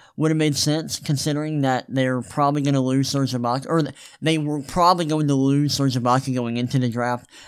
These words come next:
They did end up losing Serge, uh, to the Clippers. Um, but, I mean, Malachi Flynn is, this is good value for him. I mean, I think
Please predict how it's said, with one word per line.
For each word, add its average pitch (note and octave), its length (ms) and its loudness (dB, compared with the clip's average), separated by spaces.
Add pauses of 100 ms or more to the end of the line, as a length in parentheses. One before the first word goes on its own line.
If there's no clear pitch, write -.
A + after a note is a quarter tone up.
They C3 120 -2
did C#3+ 200 0
end C#3 280 2
up A#2+ 100 0
losing C3+ 420 0
Serge, C#3 540 -4 (420)
uh, C3+ 180 0
to C3+ 180 -2
the B2 100 -4
Clippers. D3 760 -6 (460)
Um, C3+ 680 2 (100)
but, C#3+ 560 0
I D#3 60 -2
mean, D#3+ 180 0
Malachi E3 460 0
Flynn D#3 280 -2
is, E3 240 -4
this D3 280 -2
is E3+ 100 -4
good C#3 240 4
value A#2+ 320 0
for D3 160 0
him. D3+ 240 0
I C#3 40 -2
mean, C3+ 140 2
I C#3 60 0
think D3 320 -4